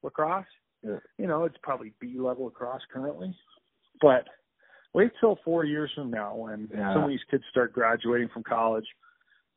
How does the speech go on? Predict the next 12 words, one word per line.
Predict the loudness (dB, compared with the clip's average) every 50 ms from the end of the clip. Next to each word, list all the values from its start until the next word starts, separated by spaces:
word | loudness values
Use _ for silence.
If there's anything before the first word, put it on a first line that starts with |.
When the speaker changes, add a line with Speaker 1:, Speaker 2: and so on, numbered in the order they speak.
| _ _
Speaker 1:
and | 2 4 4 4 4 4 4
they're | 4 4 4 4 2
being | 0 0 0 2 2 2 0 -2
drafted | 0 0 0 0 0 -2 -4 -8 -10 -8 -8 -8
into | -8 -10 -8 -6
the | -6 -4
National | -4 -4 -4 -6 -6 -6 -8 -8
Lacrosse | -6 -4 -2 -2 -2 -2 -4 -6 -8
League, | -8 -8 -8 -10 -14 _ _ _ _ _ _
and | -6 -2 0 0
they've | 0 0
got | 0 -2 -2